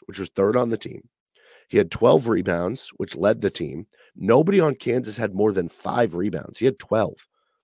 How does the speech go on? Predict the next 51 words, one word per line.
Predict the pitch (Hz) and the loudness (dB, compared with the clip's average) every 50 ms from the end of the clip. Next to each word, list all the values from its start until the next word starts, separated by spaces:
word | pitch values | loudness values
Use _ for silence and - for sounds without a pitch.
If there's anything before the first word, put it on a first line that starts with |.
| _ _ _ _ _ | _ _ _ _ _
He | - 110 | -4 -4
had | - | -2
four | - - 123 135 160 | 0 4 6 6 6
assists. | 151 - - 113 113 - - - - - - _ _ _ _ - | 6 4 2 0 0 0 -4 -10 -14 -18 -20 _ _ _ _ -2
He | - | -2
had | 110 98 - | -2 -2 0
two | - 147 147 | 2 2 2
steals | 151 - - 117 127 113 110 113 - | 2 2 0 0 2 2 2 2 0
and | - - 110 | -2 -4 -4
a | 95 | -4
block. | 80 80 104 101 - - - - _ _ _ _ _ | -4 -4 -4 -4 -6 -8 -14 -20 _ _ _ _ _
He | - 131 | -12 -4
filled | - 139 147 147 | 0 2 2 2
up | - - | 2 -2
the | - - | -2 -4
stat | - 135 127 135 143 | 0 2 2 2 2
sheets. | - - - - - - - _ _ _ _ _ _ _ _ - 104 | -2 -8 -14 -14 -18 -20 -20 _ _ _ _ _ _ _ _ -8 -2
He | 113 | 2
led | 117 135 147 156 143 | 4 4 4 6 4
you | 160 143 120 | 4 4 4
in | 104 95 98 | 4 4 2
rebounds. | 127 156 160 165 147 147 - 202 196 - - - | 2 4 4 6 4 4 4 0 -2 -8 -12 -8
He | - 113 | -4 0
led | 98 110 117 117 | 4 4 4 4
you | 101 104 92 | 2 0 0
in | 85 80 | 0 -2
defensive | 85 113 156 147 - 139 131 - 127 110 120 | -2 -4 -2 2 2 2 2 2 0 0 0
rebounds. | 113 107 107 104 110 135 165 - - _ - _ - | 2 2 2 2 0 0 -2 -6 -10 _ -18 _ -4
He | 117 | 0
led | 120 117 113 117 107 | 4 4 4 4 4
you | 110 104 | 2 2
in | 92 92 | 2 4
offensive | 104 143 - - - 113 101 107 95 92 | 4 4 4 2 0 -2 -2 -2 -4 -4
rebounds. | 95 87 85 85 82 85 92 - _ - _ - | -2 -2 -2 -4 -4 -6 -8 -10 _ -20 _ -4
He | 107 | 0
led | 117 123 127 110 | 2 2 2 2
you | 117 123 110 | 0 -2 0
in | 98 | 0
assists. | 90 - - - 117 135 160 - - - - - _ _ _ - | -2 -2 0 0 0 0 0 -4 -10 -12 -16 -18 _ _ _ -4
He | 113 | 0
led | 113 113 107 104 | 0 0 2 2
you | 107 | 0
in | 95 78 | -2 0
blocked | 82 107 127 127 - | 4 4 4 4 2
shots, | - - 113 110 110 107 - - _ _ _ _ _ - | 0 0 2 2 2 0 -2 -8 _ _ _ _ _ -2
and | 123 120 123 | -2 -2 0
he | 123 123 | 0 0
led | 107 113 110 98 | 2 2 2 2
you | 101 95 | 0 -2
in | 92 | -2
steals. | - - 76 73 - - - | -4 -8 -10 -10 -12 -14 -18